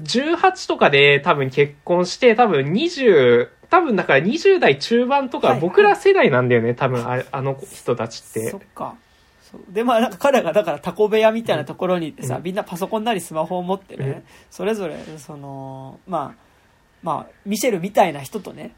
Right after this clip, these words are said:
Speaker 2: だから、
Speaker 1: うん。
Speaker 2: みんなそれぞれやり取りをしててさ、
Speaker 1: うん。
Speaker 2: で、なんかやっぱ引っかかるとさ、あの、<laughs>「ちょっとこれ見てみろよ」みたいな。
Speaker 1: <laughs>
Speaker 2: 「こんなメッセージ送ってきたぜ」とか言って、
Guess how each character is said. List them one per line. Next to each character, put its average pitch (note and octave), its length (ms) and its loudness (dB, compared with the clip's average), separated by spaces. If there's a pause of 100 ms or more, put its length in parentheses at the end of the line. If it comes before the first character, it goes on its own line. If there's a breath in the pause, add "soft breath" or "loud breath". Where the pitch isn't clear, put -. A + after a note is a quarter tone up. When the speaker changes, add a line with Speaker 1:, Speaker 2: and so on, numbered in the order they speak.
Speaker 2:
だ - 100 -6
か B2+ 100 -4
ら、 C#3+ 300 -10
Speaker 1:
う - 40 -18
ん。 - 60 -20 (240)
Speaker 2:
み F3 140 -10
ん - 20 -12
な F#3 80 -8
そ G3+ 120 -10
れ A3+ 80 -4
ぞ G3+ 80 -8
れ C#3 60 -12
や C#3 100 -12
り F#3 100 -10
取 G3+ 180 -8
り D3 60 -12
を C3+ 60 -16
し - 80 -20
て G3+ 100 -8
て F3 100 -20
さ、 - 280 -16 (100)
Speaker 1:
う C#3+ 40 -8
ん。 C3 120 -4
Speaker 2:
で、 F#3+ 80 -4
な G3 60 0
ん - 20 -18
か E3+ 60 -12
や E3 40 -14
っ - 20 -20
ぱ D#3 100 -10
引 E3+ 120 -14
っ - 140 -20
か A#3+ 120 0
か C4 120 2
る A3+ 100 0
と F#3+ 100 -16
さ、 C3+ 280 -10 (300 soft breath)
あ D#3 200 -6
の、 D#3+ 260 0
<laughs> A3 200 4
「ち - 120 -12
ょ D3 40 -14
っ - 20 -4
と G3+ 80 -2
こ G#3 100 0
れ G#3+ 100 0
見 A3+ 100 -2
て A3+ 100 2
み G3+ 100 2
ろ A3+ 80 6
よ」 - 180 6
み - 60 -12
た - 120 2
い D3 60 0
な。 - 80 -10 (140)
Speaker 1:
<laughs> - 120 -14 (140)
Speaker 2:
「こ A#3+ 140 0
ん A#3 100 -4
な A#3+ 80 -4
メ A#3+ 80 0
ッ - 20 2
セ - 160 -2
ー G3 40 0
ジ E3+ 100 -4
送 E3+ 160 -6
っ - 20 -18
て - 200 -8
き - 60 -14
た E3 140 -4
ぜ」 D#3+ 160 -6
と E3+ 100 -12
か - 100 -16
言 E3 120 -10
っ E3 40 -18
て、 G#3+ 520 0